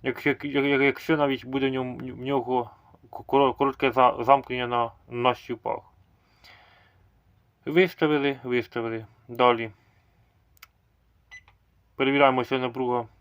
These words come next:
відповідає тридцять шість. І подаю живлення, живлення на вихід. Пішло живлення на вихід, і як бачите,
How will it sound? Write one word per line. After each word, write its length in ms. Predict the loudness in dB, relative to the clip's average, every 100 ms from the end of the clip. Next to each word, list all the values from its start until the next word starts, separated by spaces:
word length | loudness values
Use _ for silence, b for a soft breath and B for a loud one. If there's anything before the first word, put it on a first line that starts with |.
| -14
відповідає 580 | -12 -8 -6 -2 0 -2
тридцять 300 | -6 -8 -8
шість. 300 | -10 -10 _ _ b b b b b b
І 140 | -4 0
подаю 520 | 2 2 2 0 -4 -4
живлення, 500 | -2 0 0 -2 -6
живлення 500 | -4 0 2 2 0
на 120 | 0
вихід. 340 | 0 -4 -14 -20 -20 -20 -20 _ _ _ _ _ _ _ _ _ _ _ _ _ _
Пішло 340 | -6 0 0
живлення 340 | 0 -2 -2 -2
на 120 | -2
вихід, 320 | 0 -2 -4
і 40 | -2
як 180 | -2
бачите, 520 | 2 0 0 -2 -4